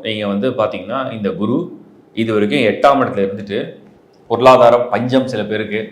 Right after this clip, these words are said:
சில பேருக்கு கை கெட்டுது, வாய் கெட்டல, சில பேருக்கு வந்து கடன் தான் வாங்கி வாழ்க்கையை ஓட்டுற மாதிரி இருக்கு, சில பேருக்கு ரொம்ப ஒரு மாதிரி வரவு செலவு அப்படியே உட்காந்து neck to neck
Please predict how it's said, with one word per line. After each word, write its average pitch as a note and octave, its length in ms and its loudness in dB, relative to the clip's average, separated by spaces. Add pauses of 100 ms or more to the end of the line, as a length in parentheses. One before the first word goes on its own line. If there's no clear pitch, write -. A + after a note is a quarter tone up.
(480)
சில C3 140 4
பேருக்கு C#3 360 2
கை C#3 80 6 (120)
கெட்டுது, C3 260 2 (100)
வாய் B2 200 4
கெட்டல, G2+ 280 -2 (680)
சில D3+ 160 4
பேருக்கு D#3+ 260 6
வந்து E3+ 240 -2
கடன் F3 440 4
தான் F#3 160 10
வாங்கி D#3+ 240 6
வாழ்க்கையை C#3 420 8
ஓட்டுற B2+ 260 4
மாதிரி B2 40 2
இருக்கு, D#3+ 220 0
சில D3 180 -2
பேருக்கு D3 340 4
ரொம்ப D3+ 240 0
ஒரு C3 160 0
மாதிரி B2+ 280 2 (140)
வரவு D3 280 2
செலவு C3+ 360 0 (500)
அப்படியே D#3+ 300 2
உட்காந்து D3 280 2 (360)
neck A#2+ 180 0
to D#3 120 -2
neck D#3+ 100 0